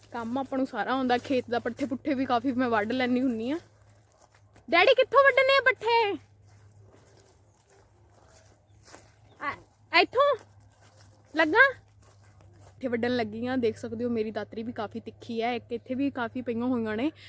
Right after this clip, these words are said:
ਪਰ ਮੈਂ ਇਹ ਸਪੈਸ਼ਲੀ ਮੇਰੀ ਫੇਵਰੇਟ ਆ, ਮੈਂ ਘਰੋਂ ਲੈ ਕੇ ਆਈ ਹਾਂ। ਵੈਸੇ ਰੋਜ਼ ਤਾਂ ਨਹੀਂ ਮੈਂ ਵੱਢਦੀ, ਅੱਜ ਮੈਨੂੰ ਟਾਈਮ ਮਿਲਿਆ, ਕੰਮ ਤੋਂ ਆਈ ਸੀ ਮੈਂ ਤੇ ਮੈਂ ਸੋਚਿਆ ਕਿ ਚਲੋ ਪੱਠੇ ਵਢਾ ਦਿੰਦੇ ਹਾਂ ਆਪਾਂ।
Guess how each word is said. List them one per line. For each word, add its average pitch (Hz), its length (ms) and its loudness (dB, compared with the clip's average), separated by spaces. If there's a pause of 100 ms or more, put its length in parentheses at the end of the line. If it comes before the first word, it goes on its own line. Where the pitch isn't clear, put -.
(200)
ਪਰ 240 120 -2
ਮੈਂ 240 220 -2
ਇਹ 254 80 0
ਸਪੈਸ਼ਲੀ 226 420 -8
ਮੇਰੀ 226 240 -4
ਫੇਵਰੇਟ 226 380 -4
ਆ, 233 40 -8
ਮੈਂ 233 100 -8
ਘਰੋਂ 233 220 -6
ਲੈ 208 120 -8
ਕੇ 214 120 -18
ਆਈ 208 160 -12
ਹਾਂ। 220 60 -8
ਵੈਸੇ 220 240 -6
ਰੋਜ਼ 226 240 -2
ਤਾਂ 247 80 -4
ਨਹੀਂ 233 100 -2
ਮੈਂ 208 120 -6
ਵੱਢਦੀ, 208 360 -4
ਅੱਜ 202 140 -8
ਮੈਨੂੰ 214 200 -6
ਟਾਈਮ 208 300 -8
ਮਿਲਿਆ, 208 320 -4 (320)
ਕੰਮ 233 240 -2
ਤੋਂ 247 180 -4
ਆਈ 202 120 -2
ਸੀ 269 160 -4
ਮੈਂ 254 200 0
ਤੇ 240 180 -2
ਮੈਂ 220 220 -4
ਸੋਚਿਆ 214 320 -12
ਕਿ 240 80 -10
ਚਲੋ 214 200 -8
ਪੱਠੇ 214 240 -16
ਵਢਾ 208 240 -8
ਦਿੰਦੇ 196 240 -12
ਹਾਂ 226 60 -12
ਆਪਾਂ। 269 200 -10